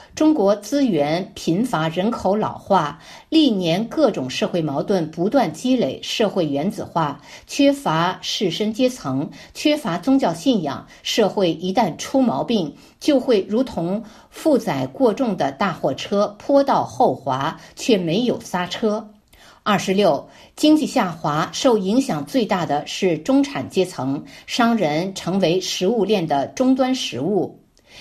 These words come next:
影视明星平时粉丝无数，面对关门打狗式的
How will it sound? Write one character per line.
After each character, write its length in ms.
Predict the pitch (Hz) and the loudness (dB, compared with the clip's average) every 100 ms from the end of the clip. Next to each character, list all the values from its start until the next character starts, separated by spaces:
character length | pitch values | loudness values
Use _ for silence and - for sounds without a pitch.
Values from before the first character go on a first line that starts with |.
| - - | -16 -2
影 180 | 220 214 | 0 2
视 160 | 277 | 2
明 200 | 240 226 | 2 0
星 300 | 254 269 269 | 2 4 4
平 340 | 262 - 190 233 | 2 -2 -2 -2
时 460 | - 156 175 202 | -4 -2 0 -2
粉 260 | - 170 131 | -2 -2 -2
丝 180 | - 220 | 0 0
无 180 | 160 | 0
数， 360 | 202 - 190 - - - | -4 0 -2 -2 -12 -6
面 240 | 277 269 214 | 2 4 4
对 280 | 233 190 160 | 2 2 2
关 220 | - 277 | 2 4
门 220 | 220 233 | 4 0
打 200 | 220 175 | -2 -2
狗 180 | 226 147 | -2 -4
式 220 | - - 170 | -4 -2 0
的 260 | 139 139 | -2 -4